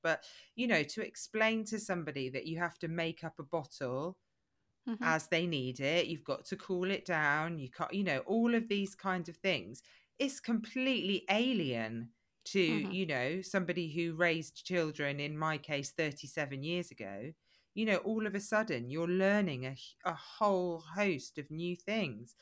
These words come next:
Speaker 2: Mm-hmm.
Speaker 1: I mean, there were things like, um, you know, uh, we've done a podcast on, um, first aid emergencies, but, you
Speaker 2: Mm-hmm.
Speaker 1: know, there's things like that.
Speaker 2: Car
Speaker 1: What happens
Speaker 2: seats.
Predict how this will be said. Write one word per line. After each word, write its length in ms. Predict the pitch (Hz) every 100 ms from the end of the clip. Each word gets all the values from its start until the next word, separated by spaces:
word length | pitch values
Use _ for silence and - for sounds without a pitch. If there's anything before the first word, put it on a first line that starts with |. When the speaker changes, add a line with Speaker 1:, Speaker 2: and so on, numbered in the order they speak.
| -
Speaker 2:
Mm-hmm. 200 | 220 202
Speaker 1:
I 60 | 202
mean, 100 | 233
there 80 |
were 60 | 208
things 360 | 208 190 180 -
like, 420 | 147 135 131 - 147
um, 440 | 147 139 131 143 - _ _ _ _ _ _
you 100 | 180
know, 320 | 147 117 131 -
uh, 220 | 151 - 139 -
we've 220 | 165 165
done 180 | 165 165
a 40 |
podcast 720 | - 147 - 143 127 131 -
on, 320 | 135 135 139 135 -
um, 440 | 147 139 135 139 139 - -
first 380 | - 147 135
aid 200 | 196 226
emergencies, 760 | 180 135 120 117 - - 104 107
but, 160 | 214 202
you 100 | 240
Speaker 2:
Mm-hmm. 20 | 233
Speaker 1:
know, 40 |
there's 220 | 208 202
things 360 | - 202 190 180
like 220 | 175 -
that. 200 | 220 196
Speaker 2:
Car 240 | - 247 254
Speaker 1:
What 80 |
happens 420 | 151 - -
Speaker 2:
seats. 40 | 147